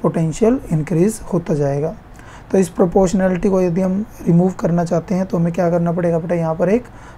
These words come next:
constant apply करना पड़ेगा। तो यहाँ पर जो हम constant लेते हैं, उसको लिखते हैं बेटा सी से, और ये सी ही क्या है बेटा, capacitance of a conductor। तो ये जो हमने constant लिया है बेटा, ये क्या है, constant, और ये क्या बताएगा हमें, capacitance,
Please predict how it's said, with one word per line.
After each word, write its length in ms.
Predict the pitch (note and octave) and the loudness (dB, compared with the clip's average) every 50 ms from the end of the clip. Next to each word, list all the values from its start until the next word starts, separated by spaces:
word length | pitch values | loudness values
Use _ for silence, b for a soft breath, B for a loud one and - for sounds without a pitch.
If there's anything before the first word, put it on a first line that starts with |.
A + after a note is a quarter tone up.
| B - - | B -2 0
constant 500 | F3 E3+ E3 E3+ - - G3+ A3 A3+ A3+ | 2 2 2 0 0 0 0 0 0 0
apply 320 | F3+ - - E3+ E3+ E3+ | -2 0 0 0 2 0
करना 280 | E3+ E3+ D#3+ D#3+ D#3+ D#3 | 0 -2 -2 -2 -2 -2
पड़ेगा। 300 | E3+ E3 D#3+ D#3+ F#3+ G3 | 0 0 0 0 0 -2
तो 100 | - G3 | -2 0
यहाँ 220 | E3+ E3 D#3+ E3+ | 0 0 0 0
पर 160 | E3+ - E3+ | -2 -2 -2
जो 120 | E3 F3 F3 | -2 -2 -2
हम 100 | F3 E3+ | -2 -2
constant 480 | - G3 E3+ E3 E3+ - F#3 E3+ D#3+ | -2 -2 -2 -2 -2 -2 -2 -2 0
लेते 220 | E3 D#3+ - - F3+ | -2 -2 -2 -4 -4
हैं, 80 | F#3 | -4
उसको 260 | F#3 E3+ - - - | -4 -6 -8 -6 -6
लिखते 220 | D#3+ E3 - - G3 | -6 -4 -4 -4 -4
हैं 100 | D#3+ D3+ | -4 -2
बेटा 120 | - E3 | -4 -4
सी 260 | E3 - - F3 D#3+ | -4 -4 -2 -2 -2
से, 240 | E3 - - A3 B3+ B3+ B B B B B B B B | -2 0 0 0 0 -2 B B B B B B B B
और 100 | F#3 E3+ | 2 4
ये 180 | E3+ E3+ F#3 F3+ | 4 4 2 2
सी 160 | F3 - F#3 | 0 0 0
ही 220 | F3+ F3+ F3 G#3 F#3+ | 0 2 2 0 0
क्या 180 | - - F3+ | 2 2 2
है 80 | E3+ D#3+ | 2 2
बेटा, 180 | E3 D#3+ G3+ - | 0 -4 -6 -4
capacitance 760 | - F3+ E3+ - F#3 F3 E3 E3+ - A#3 G#3 A3 A3+ - - - - | -4 -4 -2 0 0 0 -2 -2 -2 -2 0 0 -2 -4 -6 -6 -4
of 180 | F3+ E3 - - | -2 -2 -2 -2
a 60 | A3 A3 - - | -4 -4 -4 -4
conductor। 420 | F3 D#3 D#3+ E3 - - E3+ D3 D3+ - B B B B B B B B | -2 -2 -2 -2 -4 -4 -4 -4 -4 -8 B B B B B B B B
तो 60 | - | 0
ये 200 | E3+ D#3+ G3 G#3+ | 2 4 4 4
जो 120 | G3 A3 G#3+ | 4 4 4
हमने 260 | G#3 G3 G3 G3 F#3+ | 4 2 0 0 -2
constant 640 | - - - - F#3 F3 E3+ - - F#3 F3 E3+ F3 | -4 -6 -4 -4 -2 -2 -2 -4 -4 -4 -4 -2 0
लिया 120 | E3+ D#3+ | 0 0
है 60 | D#3+ | 0
बेटा, 140 | E3 E3 F3 | 0 0 0
ये 140 | E3+ F3 F3+ | 0 0 0
क्या 160 | F3 - F3+ | 0 0 0
है, 100 | F3+ E3+ | 0 0
constant, 520 | E3+ - G3+ F#3 F#3+ F3+ - - G3+ G3 | -2 -2 -4 -4 -4 -4 -4 -4 -4 -2
और 120 | G3 E3+ D#3 | -2 -2 -2
ये 140 | D#3+ E3 E3 | -2 -4 -4
क्या 220 | E3 - F#3 D#3+ | -4 -4 -4 -4
बताएगा 380 | E3 E3 - F3+ D#3+ D#3 E3 D#3+ | -4 -2 -2 -2 0 0 0 0
हमें, 260 | D#3+ F3+ A3+ C4 C#4+ B B B B B B B - F3 | 0 2 0 0 0 B B B B B B B -4 -4
capacitance, 600 | - - F3 D#3+ D#3+ - - - G3 A3+ B3+ | -2 0 0 0 0 -2 -4 -4 -2 -2 -4